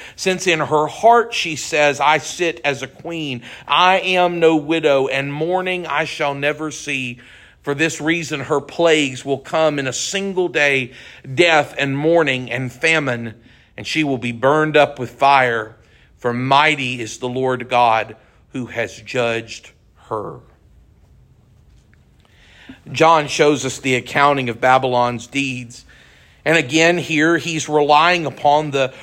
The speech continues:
regular words of prophetic writing that foretold ancient Babylon's destruction. Isaiah wrote in chapter forty-eight in verse twenty, "Go out from Babylon, flee from Chaldea, declare this with a shout of joy, proclaim it,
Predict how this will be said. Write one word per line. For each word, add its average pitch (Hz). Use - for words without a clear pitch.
regular 170
words 156
of 139
prophetic 160
writing 156
that 131
foretold 160
ancient 180
Babylon's 131
destruction. 143
Isaiah 170
wrote 165
in 147
chapter 165
forty-eight 160
in 156
verse 151
twenty, 180
"Go 165
out 170
from 160
Babylon, 165
flee 180
from -
Chaldea, 165
declare 175
this 175
with 160
a 151
shout 165
of 165
joy, 156
proclaim 170
it, 196